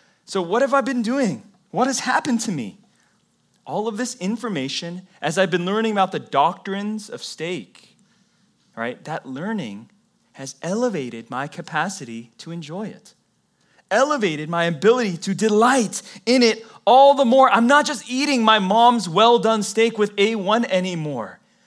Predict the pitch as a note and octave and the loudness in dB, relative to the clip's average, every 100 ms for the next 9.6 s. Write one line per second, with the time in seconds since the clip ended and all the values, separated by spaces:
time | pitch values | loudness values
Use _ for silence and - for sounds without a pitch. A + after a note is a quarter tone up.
0 | _ - C4+ G#3 F3+ G3+ B3+ C4 C4 - | _ -6 0 0 2 6 6 6 0 0
1 | C#4+ C#4+ A#3 F#3+ A3 G#3+ G3+ G#3 A3+ C#4+ | 2 2 0 -2 0 -2 -2 0 2 2
2 | A3 B2 G2+ _ - - G3+ F3+ D3+ D3 | 2 -2 -10 _ -20 -4 -2 -2 -8 -6
3 | F3+ A#3 B3 A#3 G#3+ F#3+ F#3+ F#3+ - G3+ | 0 4 4 2 0 -2 -2 -2 -6 -8
4 | G#3 A#3+ A3+ - - _ _ _ _ _ | -6 -6 -6 -10 -20 _ _ _ _ _
5 | _ D#3+ E3+ E3 G3 G#3 F3+ D#3+ D#3 - | _ 0 2 2 2 2 0 0 -6 -4
6 | F#3 F#3 D3 C3 D3 C#3 C3 A#2+ B2 D#3 | -4 -4 -4 -4 -4 -4 -4 -6 -6 -8
7 | D3+ D3 C#3 C#3+ B2 B2 C3 A#2+ A2+ C#3 | -8 -8 -8 -12 -8 -8 -8 -12 -16 -14
8 | C#3+ G#2 G2 - - A#2+ A2 B2 B2 A#2 | -14 -16 -18 -18 -12 -12 -10 -12 -12 -14
9 | A2 G2 - - G2+ | -12 -14 -16 -16 -14